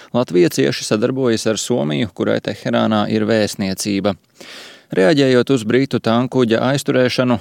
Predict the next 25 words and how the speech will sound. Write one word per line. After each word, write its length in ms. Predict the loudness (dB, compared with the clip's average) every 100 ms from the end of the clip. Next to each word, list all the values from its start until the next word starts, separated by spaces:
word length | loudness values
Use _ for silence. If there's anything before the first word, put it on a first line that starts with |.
| 0
Lielbritānija 600 | 0 0 0 0 0 0
izteica 460 | -2 -2 0 0 -2
priekšlikumu 640 | -2 -2 -2 -2 0 2
izveidot 420 | 0 0 2 0 2
Eiropas 420 | 2 2 0 0
valstu 400 | 2 2 2 0
vadītus 400 | 0 2 0 -2
kuģošanas 640 | 0 2 4 2 0 -2 0
aizsardzības 720 | 0 0 -2 0 -2 -2 -4
spēkus 400 | -2 0 0 -4 -2
Persijas 460 | -2 -2 -6 -4 0
līcī. 380 | 0 0 -2 -4 -12 -20 -20 -20 -2
Par 140 | -2 2
plāniem 320 | 2 2 2
šādu 320 | 2 0 0
spēku 400 | 0 0 2 2
izveidē, 460 | 2 2 2 2 -2 -4
kuros 320 | -2 -2 -2
nebūtu 460 | -2 0 0 0 -2
iesaistītas 720 | 0 0 0 0 0 -2 -2
Amerikas 400 | 0 0 -4 -2
Savienotās 640 | 0 2 0 0 -2 0
Valstis, 480 | 0 2 0 -2 -2 -6 -20 -10
pirmdien 480 | -2 0 2 2 0
paziņoja 560 | 0 0 0 0 0